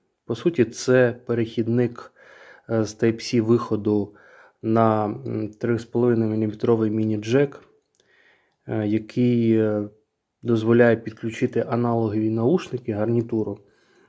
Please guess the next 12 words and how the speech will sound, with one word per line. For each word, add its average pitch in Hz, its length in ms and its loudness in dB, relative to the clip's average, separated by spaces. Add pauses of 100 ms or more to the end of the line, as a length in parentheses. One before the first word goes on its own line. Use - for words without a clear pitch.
(120)
до 127 480 4 (400)
Type-C 123 580 -4
виходу 113 420 0
телефона 113 680 0
або, 117 240 -4
наприклад, 107 600 -8 (500)
макбука. 104 640 -4 (720)
М, 123 320 -2 (1000)
насправді, 170 500 2
по - 120 -6
суті, - 300 0
це, 160 460 4